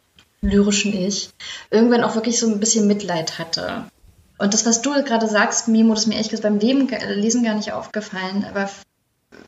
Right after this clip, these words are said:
vielleicht ist es ja auch so, so ein Hinweis darauf. Also dieses lyrische Ich weiß ja immer ganz wahnsinnig viel und er kennt sich ja eigentlich sehr, sehr gut aus.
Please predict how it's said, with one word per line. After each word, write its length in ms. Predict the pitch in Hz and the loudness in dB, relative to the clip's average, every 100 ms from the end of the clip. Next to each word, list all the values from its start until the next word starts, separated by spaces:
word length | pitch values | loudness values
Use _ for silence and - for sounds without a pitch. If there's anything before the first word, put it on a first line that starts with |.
| _ | _
vielleicht 420 | - 202 208 - | -4 0 2 2
ist 140 | 208 285 | -2 0
es 160 | 277 | 2
ja 180 | 233 185 | 2 2
auch 60 | 214 | 2
so, 200 | - 208 | 2 2
so 80 | 208 | 4
ein 100 | 202 | 6
Hinweis 420 | 226 226 196 196 | 6 6 2 0
darauf. 280 | 196 180 175 | -4 -4 -2
Also 160 | 196 | 0
dieses 240 | 208 214 233 | 2 2 2
lyrische 300 | 240 254 226 | 0 0 0
Ich 160 | - | 0
weiß 220 | 208 220 | 0 0
ja 60 | 226 | 0
immer 140 | 220 | -2
ganz 280 | 214 202 196 | -2 -2 -2
wahnsinnig 460 | 185 196 196 190 - | -2 0 -2 -4 -4
viel 220 | - 180 | -2 -2
und 120 | 180 | -2
er 80 | 165 | -4
kennt 200 | - 196 | -2 -2
sich 80 | - | -2
ja 60 | - | -4
eigentlich 200 | 196 - | -6 -4
sehr, 120 | 180 | -4
sehr 100 | 180 | -4
gut 140 | 175 | -6
aus. 420 | - 175 170 - | -4 -2 -2 -2